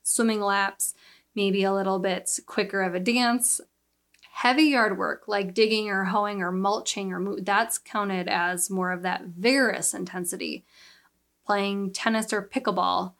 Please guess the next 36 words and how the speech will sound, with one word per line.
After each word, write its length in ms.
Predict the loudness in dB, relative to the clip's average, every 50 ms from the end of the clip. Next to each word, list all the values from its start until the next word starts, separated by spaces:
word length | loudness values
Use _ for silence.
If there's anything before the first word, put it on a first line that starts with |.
| _ _ _ _ _ _ _ _ -6
jumping 360 | -4 -4 -2 -2 -2 -4 -2
rope, 300 | -2 -2 -2 -4 -6 -10 _ -4
those 280 | -2 0 0 0 -2 -2
things 300 | -2 -4 -4 -4 -4 -4
are 320 | -4 -2 -2 -2 -4 -6 -12 _ _ _ _ _ _ _
that 220 | -4 -4 -4 -4 -4
more 180 | -4 -4 -4
higher 540 | -4 -4 -6 0 2 4 4 4 4 4 4
intensity 560 | 2 2 0 -4 -6 -6 -4 -4 -2 -2 0
that 180 | 0 2 2 2
if 160 | 0 -2 -4
you're 80 | -6 -6
thinking, 540 | -4 -2 -2 -2 -2 -4 -4 -4 -6 -8 -10 -8 -8
"If 160 | -8 -8 -8
I'm 300 | -8 -6 -6 -8 -8 -4 0
doing 460 | 2 2 4 4 4 2 2 0 -4 _ _ _ _ _ _ _ _ _ _ _ _ 0
that," 260 | 2 2 4 4 2
you 80 | 2
don't 200 | 2 2 0 -2 -2
necessarily 560 | -2 -2 0 -2 -2 -2 -2 0 -2 -2 -2
need 160 | -2 -2 -2 -2
to 60 | -2
do 200 | -2 -2 -2 -2
as 400 | -2 -4 -4 -4 -6 -6 -8 -10 _ _
much 220 | -2 -2 -2 -2 -4
of 100 | -6 -4
it 280 | -6 -6 -8 -10 -16 _ _ -20 -20 -12 -8
because 300 | -4 -2 -2 -2 -2 -2
you 140 | -4 -2 2
are 340 | 2 4 4 4 2 2
working 360 | 0 -2 -4 -6 -6 -6 -6 -6
the 80 | -4 -4
body 280 | -4 -4 -4 -4 -4
at 160 | -6 -6 -6
that 160 | -6 -8 -8 -8
higher 480 | -8 -10 -10 -10 -10 -10 -12 -14 -16